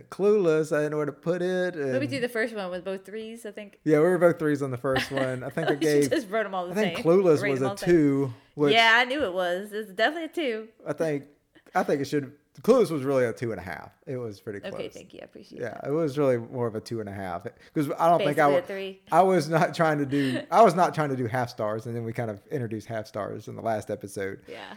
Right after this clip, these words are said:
Speaker 1: So I think Clueless was more of a two and a half.
Speaker 2: Okay.
Speaker 1: And the, and this one, if probably if I wasn't so out of it the first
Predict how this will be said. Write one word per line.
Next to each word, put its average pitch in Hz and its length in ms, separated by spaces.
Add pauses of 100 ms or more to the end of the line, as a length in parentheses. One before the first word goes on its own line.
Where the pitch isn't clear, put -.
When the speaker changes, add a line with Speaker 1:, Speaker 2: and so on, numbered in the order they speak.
(360)
Speaker 1:
So 135 560
I 151 100
think 190 260 (640)
Clueless 147 340
was 131 160
more 131 120
of 117 60
a 113 40
two 123 220
and 117 80
a 113 40
half. 113 400 (120)
Speaker 2:
Okay. 180 380 (300)
Speaker 1:
And 143 160
the, 131 120 (260)
and 160 160
this 233 180
one, 240 380 (540)
if 156 160
probably 254 380
if 185 100
I 175 60
wasn't 175 420
so 180 420
out 135 240
of 170 140
it 180 180
the 147 80
first 151 460